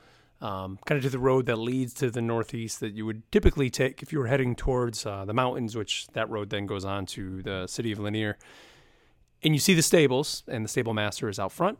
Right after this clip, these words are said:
and it's a, um, about middle-aged, uh, woman, blonde hair. Uh, she has, like, an, uh,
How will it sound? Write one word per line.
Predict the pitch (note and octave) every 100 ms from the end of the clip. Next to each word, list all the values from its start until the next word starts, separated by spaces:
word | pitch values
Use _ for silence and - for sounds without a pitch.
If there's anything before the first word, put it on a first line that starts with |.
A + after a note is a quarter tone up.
| -
and | F#3
it's | F3+ -
a, | F#3+ F3+ F#3+
um, | F#3+ F#3+ F#3+ F#3+ F#3 F3+ C4+ _ _ _ _ - _ -
about | C#4+
middle-aged, | A3+ G#3 G3+ F#3+ G3 F3+ F3 -
uh, | F#3+ F3+ F3
woman, | F3+ G3 F3
blonde | C#3+ C#3+ D3+
hair. | B2+ D3 D3+ D#3+ D3+
Uh, | - A2
she | A2 C3
has, | B2+
like, | C3
an, | C3 B2 B2
uh, | D3 B2 A2+ A2+